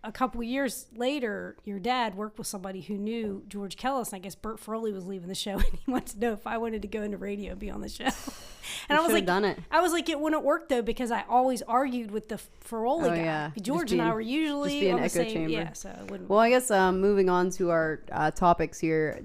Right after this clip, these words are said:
Speaker 2: th-, the one thing that I wanted to address before we got into talking about Afghanistan was that I feel like whenever the topic comes up, people always ask, "How did we end up in Iraq if we,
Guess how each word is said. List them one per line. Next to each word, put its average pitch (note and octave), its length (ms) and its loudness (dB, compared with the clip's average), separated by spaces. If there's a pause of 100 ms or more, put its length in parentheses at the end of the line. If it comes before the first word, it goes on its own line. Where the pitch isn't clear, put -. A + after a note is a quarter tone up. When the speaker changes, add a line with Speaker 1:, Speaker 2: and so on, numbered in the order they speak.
Speaker 2:
th-, - 160 -10
the F#3 160 6
one B3+ 220 6
thing A#3+ 180 2
that A3 80 6
I G3+ 80 10
wanted G3+ 260 6
to F#3+ 60 2
address F#3+ 300 6
before F3 260 2
we F3 100 6
got E3+ 220 6
into E3 440 0
talking E3 320 2
about D#3 180 4
Afghanistan D#3+ 680 0
was D#3+ 200 -2
that E3+ 100 2
I E3 60 0
feel G#3 160 2
like G3 160 4
whenever E3+ 220 2
the - 100 -6
topic - 400 2
comes D#3 260 -2
up, D#3 260 4 (280)
people G3 240 4
always F3+ 200 6
ask, D#3+ 320 2 (600)
"How F#3 240 6
did F#3+ 140 4
we F3 500 4
end F#3 180 2
up F3 140 2
in E3 100 4
Iraq D#3+ 600 6
if D#3+ 260 -4
we, D#3 420 0